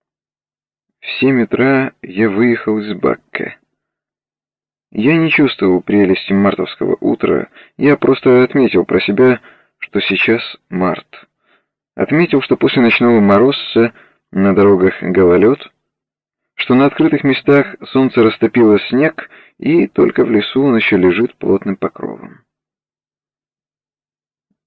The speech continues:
Я поехал через Грини и испытал привычное изумление при виде строений Реа.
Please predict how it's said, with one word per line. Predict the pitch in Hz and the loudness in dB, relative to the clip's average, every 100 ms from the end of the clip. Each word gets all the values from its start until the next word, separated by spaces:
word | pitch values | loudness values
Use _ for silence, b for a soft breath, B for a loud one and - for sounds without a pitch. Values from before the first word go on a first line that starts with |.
| _ | _
Я | - 90 95 95 90 - - - | -6 0 2 4 2 0 -6 0
поехал | 92 90 90 92 90 | 2 2 0 -4 -2
через | - 90 90 87 | -2 0 0 0
Грини | 95 117 92 - - _ _ _ _ _ _ _ _ _ _ _ _ _ _ _ | 0 0 0 -4 -10 _ _ _ _ _ _ _ _ _ _ _ _ _ _ _
и | - 117 | 0 2
испытал | 143 - 127 139 151 147 123 - _ | 2 0 0 4 4 4 2 -2 _
привычное | 113 117 156 170 - 151 | 2 2 2 0 0 0
изумление | 139 139 131 139 135 131 | 0 0 2 2 2 0
при | 98 | 0
виде | 98 117 113 | 0 0 -4
строений | - 90 98 117 117 110 | -2 0 2 2 0 -2
Реа. | - 104 131 107 - 58 50 | -2 0 2 2 0 -2 -4